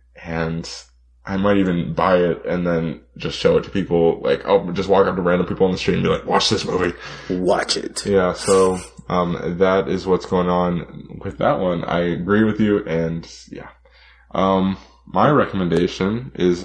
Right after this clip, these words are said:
Speaker 1: a show that I've been watching with my brother. I feel like I say that a lot with my recommendations, just random shows that I'm watching with my brother, but Outcast. It is a horror show on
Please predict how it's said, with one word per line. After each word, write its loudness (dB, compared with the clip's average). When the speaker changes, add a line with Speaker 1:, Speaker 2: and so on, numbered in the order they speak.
Speaker 1:
a -8
show 0
that 2
I've 0
been -4
watching -4
with -6
my -6
brother. 2
I -2
feel -2
like 4
I -2
say 0
that 2
a 2
lot 2
with -4
my 2
recommendations, 2
just -4
random 2
shows 4
that 4
I'm 2
watching -2
with -2
my 4
brother, 6
but 4
Outcast. -2
It 2
is 2
a 2
horror 0
show 2
on 0